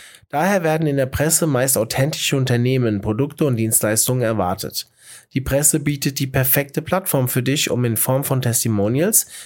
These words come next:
in der Fernsehwerbung für deine Marke zu werben und sie zu stärken.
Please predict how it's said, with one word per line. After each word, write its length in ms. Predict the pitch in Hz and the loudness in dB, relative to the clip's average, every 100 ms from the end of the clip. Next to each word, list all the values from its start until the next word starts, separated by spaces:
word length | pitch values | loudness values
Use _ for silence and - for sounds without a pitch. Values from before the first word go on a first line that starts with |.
| - | -10
in 80 | 139 | 0
der 140 | 139 | 0
Fernsehwerbung 720 | 131 131 151 151 135 127 147 135 | 2 0 0 0 0 2 0 0
für 100 | 135 | 0
deine 280 | 113 113 | 0 0
Marke 360 | 113 98 104 127 | 0 0 -2 -2
zu 220 | - 131 | 0 0
werben 360 | 127 123 135 127 | 0 2 0 0
und 200 | 110 107 | -2 -2
sie 120 | 107 | -2
zu 140 | - | -2
stärken. 540 | 151 - 90 85 67 | -2 -2 -2 -2 -8